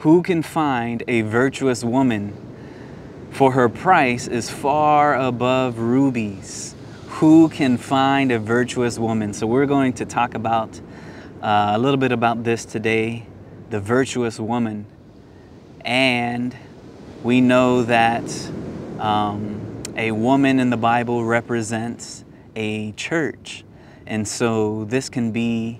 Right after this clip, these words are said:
also applied to men. Who can find a virtuous woman and who can find a virtuous man?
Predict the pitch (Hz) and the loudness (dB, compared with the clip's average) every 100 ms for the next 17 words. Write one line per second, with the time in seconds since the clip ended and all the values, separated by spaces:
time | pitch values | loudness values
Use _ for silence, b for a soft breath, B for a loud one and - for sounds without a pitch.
0 | - - B B - 127 131 127 120 107 | -16 -20 B B 0 0 0 0 -2 -2
1 | - 117 117 - 123 107 110 120 117 104 | -2 -2 -4 -4 -2 0 0 0 0 -4
2 | 101 - B B B - 160 170 151 139 | -8 -12 B B B 0 6 6 6 2
3 | 127 143 135 135 131 113 123 123 - 117 | 2 2 4 4 2 0 0 0 -2 -2
4 | 104 117 139 165 165 175 - - - 110 | 0 2 4 2 -2 -6 -8 -8 -2 -2
5 | 107 143 131 131 120 - 123 127 123 107 | 2 2 2 0 0 0 0 2 0 0
6 | 110 104 113 120 123 123 113 110 113 120 | -2 0 0 0 0 0 0 0 0 0
7 | 113 101 101 | -2 -6 -10